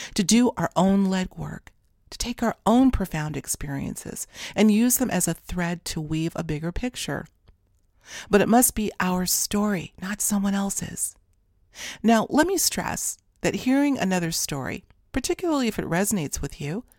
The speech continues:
and maybe you've encountered something similar, then the story carries some value, no doubt,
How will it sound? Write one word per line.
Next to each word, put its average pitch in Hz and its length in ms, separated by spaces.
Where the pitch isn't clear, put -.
and 214 120
maybe 262 200
you've 269 180
encountered 202 460
something 165 360
similar, 147 520
then 240 100
the 311 100
story 359 380
carries 220 320
some 160 140
value, 160 440
no 185 140
doubt, - 440